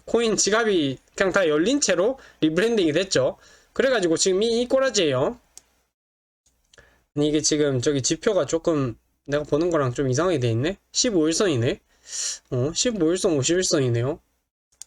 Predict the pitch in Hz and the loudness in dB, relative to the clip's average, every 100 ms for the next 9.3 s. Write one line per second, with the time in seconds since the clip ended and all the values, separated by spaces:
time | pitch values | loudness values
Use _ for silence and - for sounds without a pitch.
0 | _ _ _ _ _ _ _ _ _ _ | _ _ _ _ _ _ _ _ _ _
1 | - 165 160 156 143 143 165 170 165 180 | -14 -4 0 2 2 2 2 2 2 2
2 | 180 370 330 _ _ _ _ _ _ _ | 0 0 -2 _ _ _ _ _ _ _
3 | _ _ _ _ _ - 139 135 135 135 | _ _ _ _ _ -4 0 2 2 2
4 | 135 135 139 - _ _ _ _ _ _ | 0 0 -4 -8 _ _ _ _ _ _
5 | _ _ _ - 131 131 127 139 170 175 | _ _ _ -6 -2 0 0 0 0 0
6 | 160 139 165 180 143 139 170 170 147 135 | 0 0 0 2 2 2 2 0 0 -2
7 | 180 202 156 165 185 185 208 190 165 151 | -2 0 0 0 2 2 2 2 0 0
8 | 123 147 139 131 156 160 165 160 147 165 | 0 0 2 0 -2 -2 0 0 2 2
9 | 185 170 156 | 2 2 0